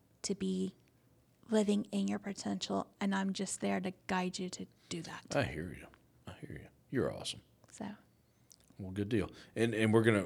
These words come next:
Speaker 2: are we gonna break the announcement that you are going to be a community partner program or part of the community partner program with Northeast Georgia Business Radio X?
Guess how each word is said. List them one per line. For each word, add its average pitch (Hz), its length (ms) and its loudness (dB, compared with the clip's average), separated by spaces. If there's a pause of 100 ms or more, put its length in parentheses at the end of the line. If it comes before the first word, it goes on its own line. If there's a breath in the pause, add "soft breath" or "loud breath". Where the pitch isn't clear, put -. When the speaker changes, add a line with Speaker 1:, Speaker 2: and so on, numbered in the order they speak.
Speaker 2:
are 101 120 0
we 101 120 2
gonna 104 200 4
break 98 300 4
the 98 100 2
announcement 90 480 -2
that 80 240 -2
you 92 340 -2
are 85 280 -4
going 87 200 -4
to 90 60 -2
be 87 140 0
a 85 60 0
community 87 360 -2
partner 85 280 -6
program 92 420 -4
or 78 140 -6 (120)
part 98 220 4
of 92 100 0
the 87 120 0 (380 soft breath)
community 101 360 4
partner 92 320 2
program 101 500 0
with 87 100 -6
Northeast 90 420 -6
Georgia 95 280 -6
Business 90 280 -6
Radio 92 280 -4
X? - 260 -12